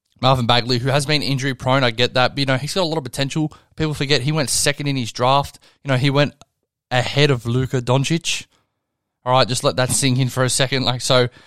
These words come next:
when he was coming out, he had a lot of potential, a lot of talent, you know. So they have some decent pieces there, but for me, I think Tyrese Halliburton's gonna have a really, really strong season because the way I look at it, he's definitely gonna start. I think they're gonna do a De'Aaron Fox, Tyrese Halliburton backcourt,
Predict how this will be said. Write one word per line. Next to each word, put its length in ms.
when 120
he 60
was 140
coming 260
out, 140
he 80
had 80
a 40
lot 140
of 80
potential, 420
a 40
lot 160
of 80
talent, 380
you 80
know. 160
So 240
they 80
have 160
some 120
decent 320
pieces 320
there, 180
but 120
for 100
me, 320
I 40
think 220
Tyrese 240
Halliburton's 420
gonna 160
have 120
a 40
really, 480
really 280
strong 460
season 380
because 220
the 100
way 200
I 160
look 200
at 140
it, 200
he's 160
definitely 360
gonna 140
start. 480
I 60
think 160
they're 100
gonna 160
do 440
a 40
De'Aaron 400
Fox, 280
Tyrese 400
Halliburton 460
backcourt, 460